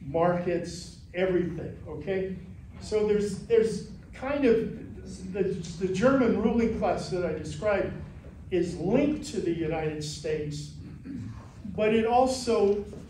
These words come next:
is licking its chops that if we prevail, we're gonna get really rich, okay?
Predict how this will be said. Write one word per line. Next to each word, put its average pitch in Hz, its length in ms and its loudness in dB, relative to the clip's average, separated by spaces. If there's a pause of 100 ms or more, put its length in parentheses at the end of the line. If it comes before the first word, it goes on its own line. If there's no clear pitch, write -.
(440)
is 185 360 -2
licking 233 360 4
its 185 240 0
chops - 800 0 (520)
that 196 200 6
if 202 220 4
we 226 200 2
prevail, 208 840 6 (440)
we're 226 160 2
gonna 185 220 2
get 175 300 2
really 185 300 8
rich, 190 540 2 (300)
okay? 180 500 -2